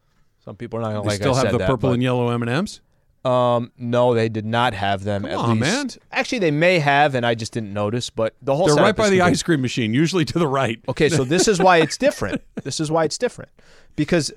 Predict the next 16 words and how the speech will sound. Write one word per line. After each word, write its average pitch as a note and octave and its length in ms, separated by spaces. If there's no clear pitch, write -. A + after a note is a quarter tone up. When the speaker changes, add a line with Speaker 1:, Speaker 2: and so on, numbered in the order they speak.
Speaker 1:
ice B3 260
cream E3+ 160
machine, C3 340
let's A#2 160
use B2+ 160
as A2+ 140
an G#2+ 80
example, G#2+ 540
kinda C4+ 240
had E3 160
its C#3+ 180
own C3 400
block. - 580
Speaker 2:
Yeah, - 60
sure. C4+ 300
Speaker 1:
Right? D#3+ 280